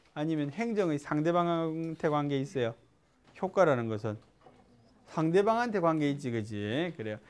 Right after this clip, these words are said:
이것은 행정의 상대방에게 발생하는 사유를 중심으로 한다, 그지? 예. 그래서 효과에는 어떤 효과와 어떤 효과가 있게? 수익적인 효과와 부담적인 효과가 있다, 그지? 예.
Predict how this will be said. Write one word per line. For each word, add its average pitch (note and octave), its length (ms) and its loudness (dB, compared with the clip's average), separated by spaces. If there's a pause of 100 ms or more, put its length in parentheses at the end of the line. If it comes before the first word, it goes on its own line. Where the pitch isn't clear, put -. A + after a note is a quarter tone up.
(180)
이것은 C3 640 -2 (320)
행정의 A#3 800 -2 (260)
상대방에게 F3 2000 -2
발생하는 D3 760 -2
사유를 B2+ 540 -4
중심으로 A#2+ 540 -4
한다, A2 520 -4
그지? G#2+ 600 -4 (300)
예. A#2+ 180 -10 (360)
그래서 F#3+ 240 0
효과에는 B3+ 520 4
어떤 F3 260 4
효과와 A3 320 2
어떤 F3+ 280 2
효과가 F#3 300 -4
있게? E3 520 0 (380)
수익적인 A3+ 720 0
효과와 F3+ 680 2 (480)
부담적인 G3+ 680 4
효과가 B2 360 -4
있다, A2+ 220 -8
그지? A2+ 260 -6
예. C#3+ 340 -4